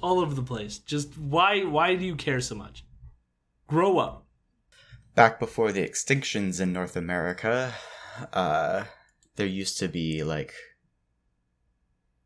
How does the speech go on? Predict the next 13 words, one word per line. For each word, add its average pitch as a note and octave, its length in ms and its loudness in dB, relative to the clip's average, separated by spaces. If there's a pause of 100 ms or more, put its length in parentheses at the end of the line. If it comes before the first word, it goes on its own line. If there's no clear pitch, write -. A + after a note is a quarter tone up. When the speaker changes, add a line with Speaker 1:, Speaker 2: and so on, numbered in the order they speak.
(500)
Speaker 2:
large, F2 840 2
um, E2 640 -4
like, E2 220 -2
grasshopper E2 540 2
and F2 120 -4
locust E2+ 320 -2
swarms A#2+ 400 0
that F#2+ 60 -2
would F#2 140 -2
follow E2+ 260 0
the D#2 100 -2
bison D#2 360 -2
herds. B2 600 -8